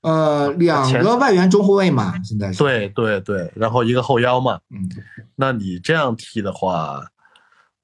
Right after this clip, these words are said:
Speaker 2: 我不知道他能不能压着别人踢啊，就是得看，
Speaker 1: 嗯。
Speaker 2: 真的得看。呃，而且他这个变招可能会比较少。
Speaker 1: 而且他这个赛季还要换整个的阵型，要主打三后卫了，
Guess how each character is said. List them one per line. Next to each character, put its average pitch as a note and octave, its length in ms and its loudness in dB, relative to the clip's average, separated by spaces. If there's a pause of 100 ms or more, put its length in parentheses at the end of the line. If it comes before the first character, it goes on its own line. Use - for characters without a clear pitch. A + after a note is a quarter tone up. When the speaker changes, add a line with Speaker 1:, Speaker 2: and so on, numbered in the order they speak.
Speaker 2:
我 G#2+ 120 -2
不 F#2+ 140 -2
知 A2+ 140 2
道 A2 200 2
他 A2+ 200 -2
能 G#2 160 0
不 A#2 60 -2
能 A#2 120 2
压 B2+ 220 0
着 A#2 80 -2
别 G2 100 -6
人 F2+ 140 -8
踢 - 180 -16
啊， D#2 320 -10
就 D#3+ 100 0
是 C3+ 320 0 (920)
得 A#2 160 0
看， - 320 0 (440)
Speaker 1:
嗯。 C#3 60 -4
Speaker 2:
真 D#3+ 100 4
的 F3 140 4
得 G2+ 120 -4
看。 - 260 -8 (340)
呃， A2+ 160 -2
而 C3 160 0
且 D#3+ 140 -2
他 E3+ 160 -2
这 E3+ 100 2
个 E3+ 80 2
变 E3+ 380 0
招 B2 400 0
可 - 120 -12
能 G#2+ 160 -6
会 B2 80 -8
比 F#2+ 140 -8
较 G2+ 140 -2
少。 - 500 -8 (500)
Speaker 1:
而 F#3 120 0
且 G3+ 80 4
他 A3 80 2
这 A3 120 2
个 F3+ 80 4
赛 G3 200 2
季 F3+ 120 2
还 E3+ 120 2
要 F#3 100 2
换 C#3 800 0
整 A#2+ 160 -2
个 E3+ 100 0
的 D3+ 60 -2
阵 F3+ 180 2
型， G#2+ 280 -4
要 C#3+ 140 0 (240)
主 C#3 120 -4
打 C3+ 160 -2
三 D3+ 200 -2
后 D3+ 120 2
卫 D#3+ 160 2
了， G2+ 100 -6